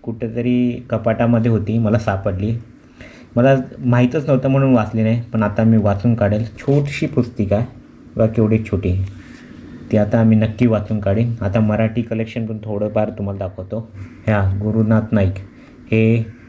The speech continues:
हॉरर जॉनरा होता. अ, मराठीमध्ये असे खूप कमी रायटर होते ज्यांनी हॉररमध्ये लिहिलं होतं, हॉरर जॉनरामध्ये फार कमी पुस्तकं आहे. तर गुरुनाथ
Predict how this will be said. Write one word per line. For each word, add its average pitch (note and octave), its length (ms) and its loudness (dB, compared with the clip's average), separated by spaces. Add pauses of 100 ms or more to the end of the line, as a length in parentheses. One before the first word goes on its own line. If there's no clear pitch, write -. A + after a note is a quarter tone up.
(160)
हॉरर A#2+ 360 2 (260)
जॉनरा G#2+ 260 2
होता. G#2+ 400 0 (800)
अ, G#2 220 4
मराठीमध्ये A#2 960 2 (560)
असे G#2 260 0
खूप B2+ 200 0
कमी A#2 220 4
रायटर A2 340 2
होते G#2+ 480 0
ज्यांनी G#2 380 0
हॉररमध्ये G#2 720 -6
लिहिलं G2 180 -8
होतं, F#2+ 200 -8
हॉरर G2+ 220 -8
जॉनरामध्ये G2+ 920 -6 (280)
फार A2+ 120 2
कमी A2+ 260 2
पुस्तकं G2+ 300 -4
आहे. A2+ 320 -4
तर G2+ 80 -4
गुरुनाथ A2+ 400 2